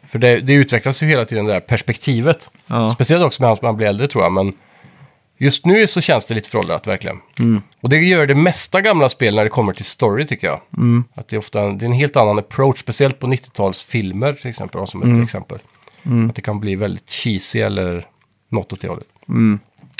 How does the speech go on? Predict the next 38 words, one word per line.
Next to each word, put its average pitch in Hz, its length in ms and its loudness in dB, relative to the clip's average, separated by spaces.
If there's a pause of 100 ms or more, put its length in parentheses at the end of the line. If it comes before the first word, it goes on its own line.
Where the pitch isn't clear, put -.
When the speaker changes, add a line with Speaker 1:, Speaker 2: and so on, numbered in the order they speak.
(800)
Speaker 1:
Men, 165 300 4
eh, 170 60 6 (640)
ja, 156 240 2 (160)
Speaker 2:
Mm. 131 120 2
Speaker 1:
gameplayen 208 360 4
är 214 80 4
kul 214 260 4
i 208 40 6
alla 202 100 4
fall. 117 200 2 (260)
Speaker 2:
Ja. 139 240 2 (120)
Speaker 1:
Eh, 131 220 4
storyn 170 420 4
känns 175 220 0
som 151 80 2
att 143 60 0
den 139 380 4
rullar 143 180 4
på 135 120 -6
ganska 123 260 2
bra. 120 340 4 (600)
Eh, 117 160 -4
powersarna 160 540 4
du 190 80 4
har 139 260 6
är 120 40 0
ju 110 420 0
till 117 160 -4
att 113 60 0
börja 113 260 2
med 98 320 0
den 107 100 -4
klassiska, - 440 -6
du 110 80 -2
skjuter 107 360 -4
med 98 260 -2
R 104 80 -2
ett. 123 140 0